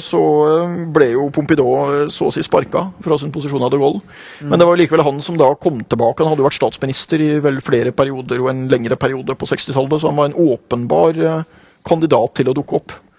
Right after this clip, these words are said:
Speaker 1: Han hadde altså først samarbeidet med de Gaulle, og så hadde det skjært seg. Men det er jo en videreføring av det konservative, men med, med en mer, eh,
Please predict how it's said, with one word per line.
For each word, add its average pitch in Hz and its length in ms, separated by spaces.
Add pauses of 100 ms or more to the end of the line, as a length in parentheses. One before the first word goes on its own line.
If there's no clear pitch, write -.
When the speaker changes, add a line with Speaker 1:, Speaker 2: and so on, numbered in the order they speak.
(300)
Speaker 1:
Han - 80
hadde 156 80
altså 156 100
først - 220
samarbeidet 123 480
med 131 100
de 131 80
Gaulle, 85 280
og - 100
så 127 160
hadde 120 160
det 123 300
skjært - 200
seg. 180 200 (320)
Men - 80
det - 20
er 185 140
jo - 20
en 226 140
videreføring 160 840
av 135 260
det 147 120
konservative, 156 600
men 180 160
med, 165 120
med 139 180
en 160 180
mer, 131 280
eh, 147 460